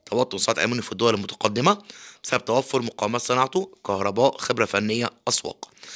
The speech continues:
قلة عدد العاملين القائمين بحرفة الراعي البدائي في شبه الجزيرة العربية. السبب يا شباب هو تو-، ظهور البترول أو تدفق البترول وتوطين البدو. تاني، تدفق البترول وتوطين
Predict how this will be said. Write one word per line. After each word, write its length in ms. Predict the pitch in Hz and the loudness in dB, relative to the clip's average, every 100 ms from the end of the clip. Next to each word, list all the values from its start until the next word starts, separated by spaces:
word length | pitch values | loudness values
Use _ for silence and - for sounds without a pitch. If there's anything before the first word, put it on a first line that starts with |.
| - - - - | -16 -18 -10 4
قلة 180 | 190 180 | 6 6
عدد 240 | 156 165 | 4 4
العاملين 320 | 147 117 151 | 4 4 0
القائمين 420 | 156 - 107 139 135 | -8 -6 -4 -4 -4
بحرفة 320 | 139 147 113 | -4 -4 -6
الراعي 180 | 131 135 | 0 2
البدائي 360 | 123 107 139 131 | 2 2 0 0
في 80 | - | -2
شبه 220 | 139 120 | -4 -4
الجزيرة 280 | 104 110 117 | -4 0 0
العربية. 440 | 110 110 156 185 - - - - _ - | -2 0 0 0 -6 -20 -20 -20 _ -6
السبب 280 | - - 143 | 0 4 4
يا 60 | 117 | 4
شباب 340 | 104 127 160 - - _ | 4 2 2 -4 -20 _
هو 180 | - 127 | 2 4
تو-، 340 | 127 117 - | 4 0 -2
ظهور 220 | 107 131 143 | -2 0 0
البترول 480 | 101 104 127 170 - | 0 -2 0 0 0
أو 100 | 98 | 2
تدفق 380 | 117 123 - 107 | 2 2 -4 -6
البترول 400 | 92 131 170 - - - 110 | 0 2 2 0 -14 -8 2
وتوطين 640 | 127 117 101 - 127 131 - | 4 4 0 0 0 0 -2
البدو. 260 | 82 - - _ - _ _ | -4 -6 -14 _ -20 _ _
تاني، 420 | - 120 165 208 - _ | 2 4 4 0 -6 _
تدفق 480 | - 113 - - 104 | 0 0 0 -4 -4
البترول 520 | 101 98 123 151 196 | -4 -4 0 0 0
وتوطين 640 | - - - - 117 117 | -6 -6 -8 -6 -6 -6